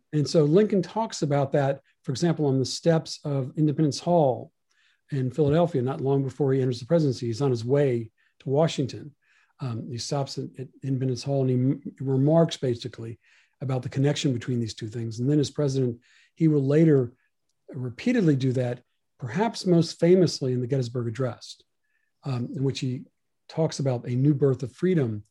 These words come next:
having basically been achieved. And that new birth of freedom was, um, was the, realizing the Constitution was the document that was trying to put into practice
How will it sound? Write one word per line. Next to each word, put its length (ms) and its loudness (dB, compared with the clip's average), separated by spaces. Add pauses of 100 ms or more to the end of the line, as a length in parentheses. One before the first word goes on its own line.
(340)
having 440 0
basically 520 0
been 160 0
achieved. 840 0 (260)
And 80 0
that 100 2
new 140 4
birth 260 0
of 120 -8
freedom 520 0 (280)
was, 520 0 (760)
um, 460 -4 (420)
was 140 2
the, 120 -6 (220)
realizing 500 6
the 80 4
Constitution 800 -2 (400)
was 220 2
the 80 0
document 680 2
that 80 -4
was 140 -6
trying 340 2
to 60 2
put 220 0
into 240 2
practice 720 -4